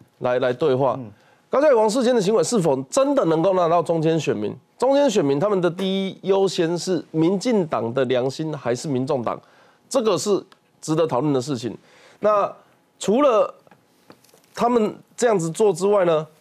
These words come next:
Speaker 1: 另外在这个党主席他哪一些是优先顺序？哦，他接下来要做的事情的优先顺序也很重要。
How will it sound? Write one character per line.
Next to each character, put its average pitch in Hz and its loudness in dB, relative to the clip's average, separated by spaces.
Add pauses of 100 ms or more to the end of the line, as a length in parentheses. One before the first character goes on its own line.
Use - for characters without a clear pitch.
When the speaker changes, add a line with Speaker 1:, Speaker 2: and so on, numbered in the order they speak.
(140)
Speaker 1:
另 254 2
外 247 4
在 220 4
这 214 0
个 170 4
党 196 0
主 202 2
席 165 -2 (120)
他 233 0 (140)
哪 160 0
一 233 2
些 233 2
是 202 0
优 233 2
先 220 2
顺 196 0
序？ 180 -2 (160)
哦， 147 0
他 180 2
接 202 0
下 196 2
来 185 4
要 185 2
做 196 0
的 180 2
事 180 -4
情 143 -2
的 127 2
优 165 2
先 160 0
顺 151 -2
序 139 -4
也 143 0
很 127 -2
重 120 -2
要。 120 0